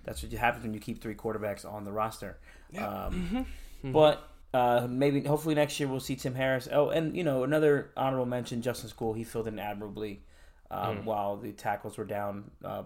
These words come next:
Speaker 1: during the big part of the season. Um, you know, it was a good draft class for those, you know, even Mitch Wishnowski's done his fair share. Um, <laughs>
Speaker 2: As long as it's not kicking the ball out of bounds, I mean, we're cool. We're cool.
Speaker 1: Exactly.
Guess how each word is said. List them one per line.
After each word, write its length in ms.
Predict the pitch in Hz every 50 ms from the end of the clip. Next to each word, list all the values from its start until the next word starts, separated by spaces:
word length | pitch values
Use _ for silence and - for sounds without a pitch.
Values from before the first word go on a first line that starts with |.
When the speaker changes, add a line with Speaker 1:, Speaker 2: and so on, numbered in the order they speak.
| - -
Speaker 1:
during 220 | 117 113 110 107
the 60 | 104
big 340 | - - - 113 110 98 -
part 160 | - - 113 107
of 60 | 101
the 40 | 101
season. 380 | 98 - - 117 110 110 104 101 - _ _ - - - _ _ _ - -
Um, 460 | - 104 98 95 95 92 92 90 - - _ -
you 80 | - 117
know, 100 | 104 92
it 20 | 98
was 120 | 120 120
a 60 | 127
good 180 | 127 165 170 151
draft 240 | 156 147 156 160 -
class 300 | - 127 110 - - -
for 140 | - - 127
those, 400 | 123 123 123 120 113 - - - -
you 80 | - 120
know, 80 | 110 104
even 200 | 120 131 135 131
Mitch 200 | 135 131 131 -
Wishnowski's 560 | - 127 - - 120 123 123 - - 120 117 113
done 280 | - 117 113 110 110 - - - - - - -
his 140 | - 117 -
fair 220 | - - 117 110 104
share. 340 | - - - 104 101 95 - - - - - - - - -
Um, 420 | - 101 101 104 104 104 101 104
<laughs> 140 | 113 - - 156 143
Speaker 2:
As 100 | 117 127
long 80 | 165 175
as 60 | 170
it's 40 | 185
not 140 | 196 180
kicking 180 | - 202 190 185
the 60 | 170
ball 160 | 156 160 156
out 100 | 156 156
of 60 | 147 131
bounds, 280 | 147 151 127 110 107
I 40 | 107
mean, 140 | 107 107 104
we're 100 | 107 113
cool. 260 | - - 107 95 - - - - - - -
We're 300 | 170 - - - 190 143
cool. 100 | 110 117
Speaker 1:
Exactly. 640 | 113 131 127 113 135 135 135 131 - 139 123 120